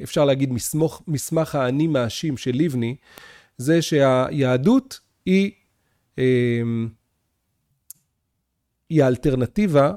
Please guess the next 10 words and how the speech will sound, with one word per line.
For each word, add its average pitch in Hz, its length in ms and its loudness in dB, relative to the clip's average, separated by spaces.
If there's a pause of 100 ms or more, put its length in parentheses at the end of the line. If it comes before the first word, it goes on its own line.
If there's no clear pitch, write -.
(120)
למה 147 240 0
שהנצרות 139 540 -2
עשתה. 107 300 -4 (200)
הנצרות 156 520 -4
בעצם 208 520 2 (240)
חנקה, 143 600 0 (300)
לפי 135 260 -4
לבני, 156 380 0 (140)
את - 140 -10
האנושות, 123 840 -4